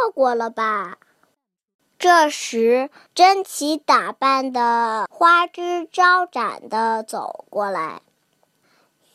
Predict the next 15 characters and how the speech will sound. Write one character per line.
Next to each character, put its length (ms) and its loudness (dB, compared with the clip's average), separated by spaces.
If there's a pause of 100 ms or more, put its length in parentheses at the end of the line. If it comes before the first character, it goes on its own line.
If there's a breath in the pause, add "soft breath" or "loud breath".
(140)
“你 180 0
这 320 4
样 240 0
鲜 400 -4
艳， 280 -8 (180)
龙 260 2
族 160 -2
发 240 -4
现 260 0
了 160 0 (220 loud breath)
会 160 2
把 120 6
你 220 0
烤 280 2
焦 140 0